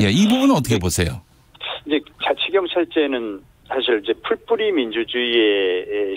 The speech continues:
Speaker 2: 실현,
Speaker 1: 음.
Speaker 2: 예, 또 지역 실정에 맞는 치안 행정,
Speaker 1: 네.
Speaker 2: 예, 이런 측면에서, 어, 의미가 있는 것이거든요.
Speaker 1: 네, 네.
Speaker 2: 어, 이제 또 하나 측면은 이제 분권이죠, 분권.
Speaker 1: 네.
Speaker 2: 즉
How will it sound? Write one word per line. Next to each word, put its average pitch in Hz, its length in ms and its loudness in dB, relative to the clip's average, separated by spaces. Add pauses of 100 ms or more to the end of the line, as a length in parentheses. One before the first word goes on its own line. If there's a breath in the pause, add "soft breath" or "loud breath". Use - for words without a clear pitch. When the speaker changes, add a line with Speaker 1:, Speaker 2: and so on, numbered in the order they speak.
Speaker 2:
실현, 120 540 -4
Speaker 1:
음. 85 420 0
Speaker 2:
예, 95 380 -4 (720 loud breath)
또 127 200 4
지역 131 360 2 (120)
실정에 170 480 0
맞는 110 920 -4
치안 156 280 0
행정, 92 580 -8
Speaker 1:
네. 92 220 0 (240)
Speaker 2:
예, 107 120 0
이런 147 360 2 (100)
측면에서, 156 540 0
어, 98 760 -2
의미가 120 300 0
있는 95 220 -6
것이거든요. 107 600 -4
Speaker 1:
네, 110 140 2
네. 92 240 4 (220)
Speaker 2:
어, 101 160 -2
이제 104 160 0 (100)
또 170 140 2
하나 175 220 -2 (160)
측면은 131 440 -2
이제 113 140 -2 (180)
분권이죠, 135 680 -2 (100)
분권. 107 500 -4
Speaker 1:
네. 95 180 4
Speaker 2:
즉 85 100 2